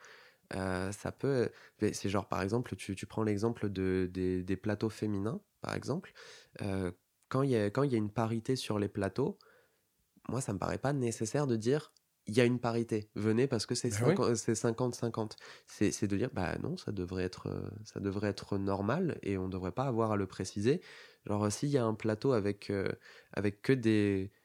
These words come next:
Speaker 1: que des, que des meufs ou, euh, ou genre, euh, ou genre, y a pas, y a pas de mecs, on n'a pas besoin de préciser, c'est un plateau avec que des meufs. C'est genre, quand il y a un plateau avec que des mecs, on le précise pas,
Speaker 2: Bah ouais.
Speaker 1: on dit juste, c'est un plateau.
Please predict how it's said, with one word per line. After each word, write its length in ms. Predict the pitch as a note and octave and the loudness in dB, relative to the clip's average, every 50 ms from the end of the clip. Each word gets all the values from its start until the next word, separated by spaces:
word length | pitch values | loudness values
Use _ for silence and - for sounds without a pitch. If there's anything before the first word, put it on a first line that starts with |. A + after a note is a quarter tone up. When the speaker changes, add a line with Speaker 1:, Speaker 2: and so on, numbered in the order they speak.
| _ _ - | _ _ 0
Speaker 1:
que 100 | - C#3 | 0 4
des, 260 | A#2+ A2+ G#2+ G#2 G#2 | 4 4 4 4 4
que 100 | - C#3 | 2 2
des 160 | C3 A#2 G#2+ | 2 4 2
meufs 640 | G2+ G#2+ C3 F3+ - - - - - - - - _ _ _ _ _ _ _ | 4 2 0 0 -2 -6 -12 -14 -14 -18 -20 -20 _ _ _ _ _ _ _
ou, 240 | - F#2 F#2+ F2+ F#2 | -4 -4 -2 0 -2
euh, 380 | F2 F2 F2+ F2+ E2 E2+ - - - - - - - - - _ - _ _ - | -2 -2 -2 -2 -4 -4 -6 -6 -8 -10 -18 -20 -20 -20 -20 _ -20 _ _ -6
ou 100 | - G#2+ | -6 -2
genre, 260 | G2 G#2+ A2 A2 G#2 A2+ | 2 4 4 4 4 4
euh, 200 | G#2+ G#2 G#2+ G2+ | 4 4 4 2
ou 60 | G2 | 2
genre, 140 | G2+ G#2+ G#2 | 0 0 -2
y 60 | F#2+ | -2
a 40 | - | -2
pas, 140 | - - | -2 -2
y 80 | - G#2+ | -2 -2
a 60 | G2+ | 0
pas 100 | - D3 | 0 0
de 120 | C#3+ A2+ G#2 | 0 0 0
mecs, 280 | A2 D3 F3 - - - | 0 -2 -2 -4 -6 -4
on 40 | |
n'a 100 | G2 F2 | -4 -2
pas 120 | - D3 D#3+ | 0 0 0
besoin 220 | C#3+ A2+ A2 A#2+ | 2 2 0 0
de 80 | A#2 G2+ | -2 -2
préciser, 600 | - - G#2 - - G#2 F#2+ G#2+ A#2+ C#3+ - _ _ | -4 -6 -8 -6 -4 -2 0 0 0 0 -4 _ _
c'est 300 | - - - - C3+ C#3 | -20 -16 -4 0 0 2
un 120 | B2 A2+ | 2 2
plateau 260 | G#2 G#2+ G2 - C#3 | 0 -2 -2 0 2
avec 180 | B2+ A2 A2 G#2+ | 2 2 0 0
que 100 | - A2+ | 0 0
des 120 | A2 A2 | 0 2
meufs. 240 | A2 A2+ G#2+ G2+ - | 2 2 0 -2 -4
C'est 220 | - - - F#2+ | -8 -6 -6 -2
genre, 280 | F#2 G2 F#2+ F#2 - _ _ | -2 -2 -2 -2 -6 _ _
quand 120 | - A#2+ | -4 -2
il 60 | B2+ | 0
y 40 | A#2+ | 0
a 40 | G2+ | 0
un 60 | F#2 | -2
plateau 280 | F2 - F#2+ F#2 - B2+ | -2 -4 -8 -4 -4 -4
avec 220 | A2 F#2+ F2+ - | -4 -4 -6 -6
que 120 | - A#2+ A#2+ | -4 -4 -2
des 160 | A2 G2+ F2+ | 0 0 -2
mecs, 420 | F2 G2+ C3 - - - - - _ _ _ _ _ _ _ _ _ _ - | -2 -4 -8 -10 -12 -14 -16 -16 _ _ _ _ _ _ _ _ _ _ -2
on 80 | G2+ | 0
le 140 | G2 F#2 F2+ | 0 0 -2
précise 380 | - - B2+ C3 - A2 G2+ - | -2 -4 -4 -2 -2 -4 -2 2
pas, 180 | A#2+ A2+ A2 | 4 4 6
Speaker 2:
Bah 40 | A2+ | 6
ouais. 40 | C3+ D3 | 4 2
Speaker 1:
on 60 | G#2 | 2
dit 120 | G2+ G#2 | 0 0
juste, 260 | G#2 C3 D3 - - _ | 0 -2 -2 -4 -8 _
c'est 220 | - - - - A#2+ | -18 -16 -2 0 2
un 80 | A#2 | 2
plateau. 380 | A2 A2+ A2 G#2 - G2 F#2 | 2 2 0 0 0 -2 -2